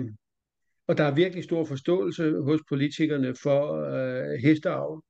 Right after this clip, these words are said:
i, øh, i Kentucky, så, så, så derfor så, øh, så kommer der alle de her penge i, i kassen. Det er jo således, at for at være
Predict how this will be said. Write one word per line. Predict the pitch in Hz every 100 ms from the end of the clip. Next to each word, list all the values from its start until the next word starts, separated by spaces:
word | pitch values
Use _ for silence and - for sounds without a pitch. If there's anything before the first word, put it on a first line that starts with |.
| -
i, | 170 156 151
øh, | 143 131 117 104 _ _ _ _ _ _ _ -
i | 175
Kentucky, | 147 135 139 139 139 135 - _ _ _
så, | - 143 123
så, | 139
så | 139 135
derfor | 135 165 160 156
så, | 139 160 147 147 143 143
øh, | 131 127 117 104 _
så | -
kommer | 147 160 160
der |
alle | 147 143
de | 151
her | 143
penge | 156 139 147 156 190
i, | 220 139 131 180
i | 143
kassen. | 147 143 143 156 - - _
Det | 147
er | 160
jo | 175
således, | 170 160 170 170
at | 165 156
for | 170
at | 160
være | 147 143 131